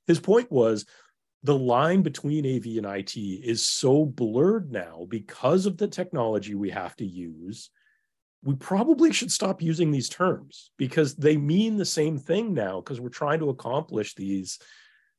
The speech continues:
everything's together. And I think that's kind of your point a little bit, right? In terms of, like, well, what do we do if we're still in a situation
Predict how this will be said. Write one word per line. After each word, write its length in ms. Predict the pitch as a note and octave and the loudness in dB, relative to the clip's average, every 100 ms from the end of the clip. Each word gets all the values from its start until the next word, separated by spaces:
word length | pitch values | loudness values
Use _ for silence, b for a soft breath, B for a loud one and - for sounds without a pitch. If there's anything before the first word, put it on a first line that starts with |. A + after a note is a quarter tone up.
| - | -2
everything's 420 | C#3 D#3 C#3+ B2+ | 2 2 2 -2
together. 520 | - C#3 C#3+ C#3 - _ _ - | -4 0 2 2 -4 _ _ -6
And 520 | A#2+ A#2+ A#2+ A#2+ A2 b b _ - | 0 4 4 4 0 b b _ -6
I 80 | C3 | 2
think 220 | B3 D4+ | 2 4
that's 180 | F#3+ - | 0 -2
kind 300 | - D3+ D#3 | 0 2 2
of 200 | B2+ - | 0 -10
your 280 | E3+ C3 E3 | -4 2 2
point 300 | - - - | 0 -12 -8
a 60 | |
little 240 | A#2+ A#2+ G2+ | -2 -2 -2
bit, 240 | - D#2+ | -6 -14
right? 260 | - A#2 D#3 | -2 0 2
In 160 | C3+ | 0
terms 320 | B2 - C3 B2+ | -2 -2 0 -2
of, 140 | A#2+ | 0
like, 340 | A#2+ A2+ G#2 - b b b _ _ B2+ | 2 2 0 -10 b b b _ _ -2
well, 240 | C3+ E3+ | 2 4
what 220 | E3+ G#3 | 6 4
do 60 | G#3+ | 4
we 160 | G3+ | 2
do 200 | D3+ F#3+ G#3+ | 2 2 2
if 120 | - | 0
we're 80 | C3+ | -4
still 400 | - - D#3 G3+ | -4 2 4 4
in 80 | |
a 80 | F#3 | 2
situation 960 | - B2 - A2+ G#2+ G2+ - G#2 G2 | 0 -4 -2 0 0 0 -2 -4 -6